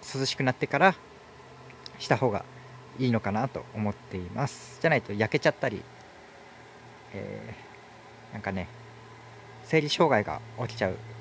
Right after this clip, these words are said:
ことがあるので、そこは注意してください。はい、ということで今回は、まあ、キュウリでもトマトでも野菜類でも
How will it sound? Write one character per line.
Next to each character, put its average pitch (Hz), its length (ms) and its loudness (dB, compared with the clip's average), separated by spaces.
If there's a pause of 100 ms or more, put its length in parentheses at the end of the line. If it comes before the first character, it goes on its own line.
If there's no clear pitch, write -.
(180)
こ 113 80 -8
と 107 140 -2
が 101 100 4
あ 95 40 4
る 92 100 -2
の 85 160 -6
で、 147 160 2 (760)
そ - 100 -14
こ 226 100 6
は 214 100 4 (160)
注 117 240 2
意 98 100 2
し - 60 -10
て 117 140 -4
く 90 120 -8
だ 85 220 -4
さ - 160 2
い。 175 100 4 (800)
は 160 80 2
い、 165 60 2
と - 180 -6
い 120 40 4
う 107 60 2
こ - 100 -10
と 98 80 -6
で 90 200 -6
今 127 120 -2
回 101 160 2
は、 87 140 -4 (1120)
ま 123 100 4
あ、 - 20 -2
キ - 140 2
ュ 170 100 8
ウ - 20 8
リ 123 80 2
で 104 120 8
も 95 200 0 (920)
ト 139 100 0
マ 127 100 8
ト 98 120 0
で 95 80 -2
も 113 220 4
野 110 140 4
菜 147 200 8
類 120 180 2
で 98 120 -2
も 85 100 -4